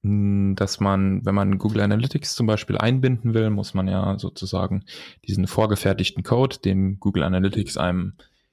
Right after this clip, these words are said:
gibt, auf seiner Website halt einbauen. Möglichst auf jeder Seite. Ähm, und der Tag Manager ist im Prinzip auch einfach nur so ein Codeschnipsel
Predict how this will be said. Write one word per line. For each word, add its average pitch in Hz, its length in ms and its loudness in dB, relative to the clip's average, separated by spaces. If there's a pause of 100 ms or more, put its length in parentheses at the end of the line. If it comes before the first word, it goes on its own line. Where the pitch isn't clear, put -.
gibt, 147 400 -2
auf 98 160 0
seiner 95 320 2
Website 92 420 0
halt 90 160 -2
einbauen. 90 580 0 (680)
Möglichst 98 380 0
auf 92 100 -2
jeder 92 220 0
Seite. 90 440 -2 (840)
Ähm, 95 420 2
und 98 140 2
der 98 60 2
Tag - 260 -2
Manager 120 380 2
ist - 160 -2
im 107 120 2
Prinzip - 600 -2 (340)
auch 131 200 2
einfach 107 300 0
nur 101 140 2
so 98 100 0
ein 95 60 2
Codeschnipsel 131 680 0